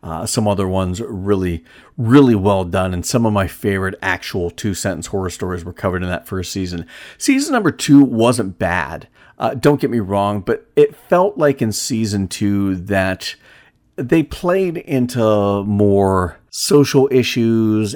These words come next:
and political issues, and it felt like social issues took a front seat to the actual horror.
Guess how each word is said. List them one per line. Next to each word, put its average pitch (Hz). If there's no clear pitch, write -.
and 95
political 110
issues, 98
and 113
it -
felt 175
like 107
social 139
issues 143
took 120
a 107
front -
seat -
to 107
the 95
actual 92
horror. 82